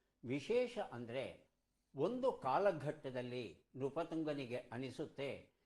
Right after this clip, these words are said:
ಇನ್ನು ರಾಜ್ಯಭಾರ ಮಾಡಿದ್ದು ಸಾಕು, ರಾಜ್ಯವನ್ನ ಮುಂದಿನ ತಲೆಮಾರಿಗೆ ಬಿಟ್ಟು ನಾನು ವಿರಮಿಸ್ತೇನೆ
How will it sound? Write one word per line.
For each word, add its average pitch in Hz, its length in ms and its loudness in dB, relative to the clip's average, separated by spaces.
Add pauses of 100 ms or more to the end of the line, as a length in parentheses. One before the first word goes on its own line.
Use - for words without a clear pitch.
(120)
ಇನ್ನು 160 260 2
ರಾಜ್ಯಭಾರ 139 580 2
ಮಾಡಿದ್ದು 117 520 -4
ಸಾಕು, 170 760 2 (280)
ರಾಜ್ಯವನ್ನ 120 540 2 (240)
ಮುಂದಿನ 190 400 2
ತಲೆಮಾರಿಗೆ 127 680 0
ಬಿಟ್ಟು 190 440 -2
ನಾನು 131 320 0
ವಿರಮಿಸ್ತೇನೆ 139 1040 -4